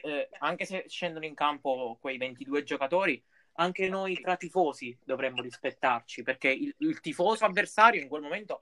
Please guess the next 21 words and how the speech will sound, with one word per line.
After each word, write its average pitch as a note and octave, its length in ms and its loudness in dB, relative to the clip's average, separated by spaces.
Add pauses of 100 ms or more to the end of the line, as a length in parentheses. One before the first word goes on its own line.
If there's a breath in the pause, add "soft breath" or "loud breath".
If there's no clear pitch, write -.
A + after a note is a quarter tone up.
è D#3 120 2
un E3+ 100 2
avversario. C#3 560 -8 (1040)
Però G3 300 -2 (460)
sempre G3+ 360 -6
si F#3+ 140 -12
nutre E3+ 340 -6
rispetto. A#2+ 720 -6
Per F3+ 120 2
esempio, F#3 240 0
a E3 40 0
me G#3 100 0
non E3+ 160 -2
sono C#3 260 -4
mai F3 220 2
piaciuto, E3+ 380 -2
a F3 80 2
me G#3+ 160 2
piace D3+ 380 2
molto, F#3 580 -2 (480 soft breath)
eh, C3+ 400 2